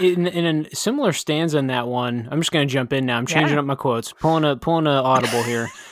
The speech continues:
Speaker 1: There, she does a lot with personification in this one, and I don't
Speaker 2: Mm-hmm.
Speaker 1: know if the analysis for me would go deeper than, like,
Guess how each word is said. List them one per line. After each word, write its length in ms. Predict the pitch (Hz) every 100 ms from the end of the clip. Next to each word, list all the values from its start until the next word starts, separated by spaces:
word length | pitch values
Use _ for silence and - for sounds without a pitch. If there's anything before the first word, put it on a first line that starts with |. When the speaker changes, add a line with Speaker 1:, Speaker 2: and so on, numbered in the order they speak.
| - - -
Speaker 1:
There, 200 | 196 226 185
she 200 | - 226
does 160 | 302
a 20 |
lot 220 | 294 226 240
with 120 | 208
personification 840 | 175 185 185 180 160 151 147 -
in 80 | 170
this 220 | 170 175
one, 180 | 185 180
and 100 | 156
I 60 | 139
don't 280 | 135 160 160
Speaker 2:
Mm-hmm. 60 |
Speaker 1:
know 120 | 165
if 100 | 165
the 100 | - 151
analysis 520 | 139 135 139 - 139
for 140 | 151
me 160 | 147 143
would 160 | 135
go 160 | 127 131
deeper 400 | 127 127 127 135
than, 240 | 123 123
like, 360 | 117 113 107 -